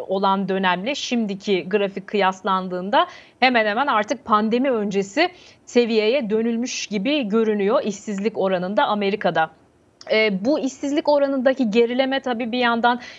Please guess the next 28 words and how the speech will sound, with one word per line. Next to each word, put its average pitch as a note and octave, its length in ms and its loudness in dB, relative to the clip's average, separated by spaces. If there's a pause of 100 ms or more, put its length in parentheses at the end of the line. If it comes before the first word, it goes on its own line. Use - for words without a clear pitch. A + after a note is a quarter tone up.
(140)
yüksek G#3 440 0
enflasyon, A#3 800 0
küresel G3+ 520 2
tedarik A3 480 2
zincirindeki G#3+ 800 -2
sorunların G#3+ 600 0
devam G#3+ 360 2
etmesi, G#3+ 580 -2
Ukrayna'daki G#3+ 800 2
savaş A3 420 2
gibi G#3+ 260 0 (340)
bir G#3+ 60 -2
takım A3+ 320 2
olumsuzluklarla A3 960 0
karşı F3+ 380 0
karşıya F#3 580 0
hem A3 240 -2
Amerika F#3+ 400 -2
ekonomisi F3 560 -2
hem F#3 220 -2
de F#3+ 60 0
küresel F#3+ 500 0
ekonomi. F3 540 -2 (340)
Ama A#3 320 2
bu C4+ 140 -2
veriler B3 420 0
Amerika'da B3 520 -4
ekonominin, A3+ 720 -2